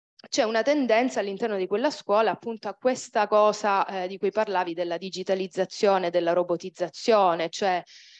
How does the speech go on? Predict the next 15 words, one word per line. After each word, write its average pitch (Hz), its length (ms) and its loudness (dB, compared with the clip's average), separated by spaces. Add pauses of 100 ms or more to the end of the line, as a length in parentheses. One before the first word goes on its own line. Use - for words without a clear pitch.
(120)
eh, 196 320 0
vengono 214 380 -2
fatti 226 360 -4
corsi 226 480 2
all'interno 196 380 -8
della 214 280 0
scuola 208 640 2
su, 214 480 -2
ehm, 175 680 -2 (260)
la 202 180 2
robotizzazione 208 1300 2
come, 208 600 0
eh, 185 680 -4 (280)
eh, 180 960 0
ehm, 165 920 -6